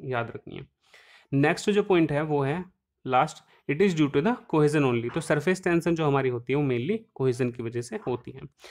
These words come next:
तो इन सभी पॉइंट को आप अच्छे से याद रखें, आपके एग्जाम के लिए काफ़ी इंपॉर्टेंट होंगे। तो ये थे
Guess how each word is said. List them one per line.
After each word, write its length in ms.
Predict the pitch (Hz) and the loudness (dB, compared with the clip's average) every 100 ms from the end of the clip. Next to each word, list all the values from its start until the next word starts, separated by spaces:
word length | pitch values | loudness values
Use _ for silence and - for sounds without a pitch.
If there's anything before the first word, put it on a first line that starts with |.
| - - | -12 2
तो 80 | 156 | 4
इन 120 | 190 | 6
सभी 280 | 185 160 220 | 4 4 4
पॉइंट 260 | 196 170 156 | 6 6 6
को 100 | 143 | 4
आप 140 | 131 | 4
अच्छे 240 | 127 - | 0 -2
से 100 | 123 120 | -4 -2
याद 200 | 123 131 | -2 -4
रखें, 260 | - - | -6 -4
आपके 300 | 117 131 - | 0 0 0
एग्जाम 320 | 131 120 113 113 | -6 -2 -4 -4
के 120 | 120 | -4
लिए 240 | 156 220 _ - | -4 -4 _ -6
काफ़ी 240 | 120 143 | -4 -2
इंपॉर्टेंट 440 | 123 117 160 185 | -4 -6 -8 -6
होंगे। 240 | 135 117 - _ _ _ _ _ _ _ _ - - - _ _ _ _ _ _ _ _ _ | -6 -8 -8 _ _ _ _ _ _ _ _ -20 -20 -20 _ _ _ _ _ _ _ _ _
तो 60 | 156 | -2
ये 300 | 143 170 175 | 0 2 0
थे 220 | 170 220 | 0 -2